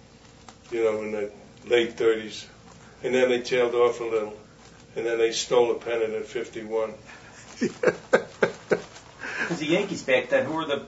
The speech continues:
Speaker 3: big mainstays? You had DiMaggio, and, I mean, Yogi
Speaker 1: Well,
Speaker 3: was later on.
Speaker 1: yeah, well, before they did,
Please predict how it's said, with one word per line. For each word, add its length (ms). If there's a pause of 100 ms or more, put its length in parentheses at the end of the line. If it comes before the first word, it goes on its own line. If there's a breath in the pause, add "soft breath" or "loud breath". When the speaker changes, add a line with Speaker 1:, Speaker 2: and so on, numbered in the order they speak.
Speaker 3:
big 180
mainstays? 500
You 120
had 100
DiMaggio, 960
and, 120 (440)
I 40
mean, 140
Yogi 200
Speaker 1:
Well, 160
Speaker 3:
was 240
later 320
on. 140
Speaker 1:
yeah, 60
well, 180
before 380
they 140
did, 360